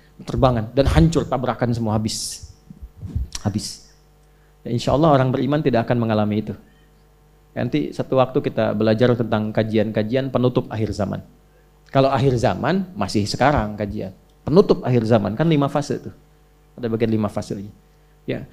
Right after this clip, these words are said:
nanti pada titik tertentu ini semua yang beriman wafat semua, yang soleh-soleh wafat. Ya, tinggal yang salah-salah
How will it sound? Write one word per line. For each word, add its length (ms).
nanti 240
pada 240
titik 320
tertentu 560
ini 80
semua 240
yang 160
beriman 320
wafat 240
semua, 320
yang 160
soleh-soleh 400
wafat. 320
Ya, 160
tinggal 400
yang 160
salah-salah 560